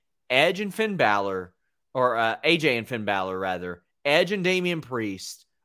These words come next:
R K Bro, the Usos, and then whoever's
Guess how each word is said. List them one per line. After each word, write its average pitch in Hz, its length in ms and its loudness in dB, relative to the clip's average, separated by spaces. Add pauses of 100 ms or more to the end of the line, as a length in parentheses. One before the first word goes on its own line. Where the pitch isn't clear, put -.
(100)
R 147 200 4
K 196 220 0
Bro, 107 560 0 (240)
the 123 160 -4
Usos, 110 720 0 (360)
and 143 240 -4
then 226 180 2
whoever's 214 920 -2